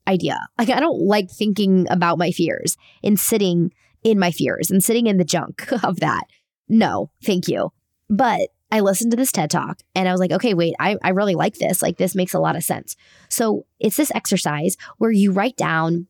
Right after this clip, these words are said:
your fear. So let's say if you are thinking about starting your podcast management business, your fear is, "I'm not gonna land a client. I'm not gonna land a client. I'm not gonna make a dollar." My fear is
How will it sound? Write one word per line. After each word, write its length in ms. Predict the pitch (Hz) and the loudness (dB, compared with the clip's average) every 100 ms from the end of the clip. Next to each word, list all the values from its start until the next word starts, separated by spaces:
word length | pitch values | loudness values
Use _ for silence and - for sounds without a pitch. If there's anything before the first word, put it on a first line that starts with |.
| _ | _
your 160 | 202 190 | -2 0
fear. 380 | - - - - _ _ - | -2 -4 -6 -10 _ _ -4
So 100 | 226 | -2
let's 180 | 233 | 0
say 200 | - 226 | 0 0
if 220 | 220 196 190 | 0 0 2
you 160 | 196 | 2
are 80 | 202 | 2
thinking 300 | 185 196 226 | 0 0 2
about 180 | 190 180 | 0 0
starting 220 | 185 170 | -2 -2
your 100 | 170 | -2
podcast 380 | - 165 170 - | -4 -2 -2 0
management 360 | 165 165 160 | 0 0 0
business, 380 | - 165 165 165 - _ _ | 0 0 0 -4 -8 _ _
your 140 | 196 | -2
fear 340 | 185 190 180 175 | 0 2 2 2
is, 300 | 170 165 165 - - | 0 0 0 -6 -10
"I'm 180 | - 240 | -4 0
not 120 | 302 | 0
gonna 140 | 247 175 | 0 0
land 160 | 165 | 0
a 40 | 151 | -2
client. 460 | - 185 185 65 - _ _ | -2 -2 -4 -8 -20 _ _
I'm 100 | 240 | 0
not 140 | 294 311 | 2 2
gonna 140 | 240 | 0
land 300 | 196 196 185 - _ _ _ | 2 2 0 -4 _ _ _
a 80 | 190 | -4
client. 380 | 185 226 269 294 | -2 0 0 0
I'm 80 | 208 | 0
not 120 | 226 | 0
gonna 80 | 208 | 2
make 120 | 180 | 2
a 40 | 165 | 0
dollar." 500 | 156 143 - - 190 _ _ _ _ _ | 0 -2 -6 -10 -16 _ _ _ _ _
My 240 | 180 185 208 | 0 2 0
fear 360 | - 285 147 | 0 0 0
is 360 | 151 180 170 160 | 2 2 2 -2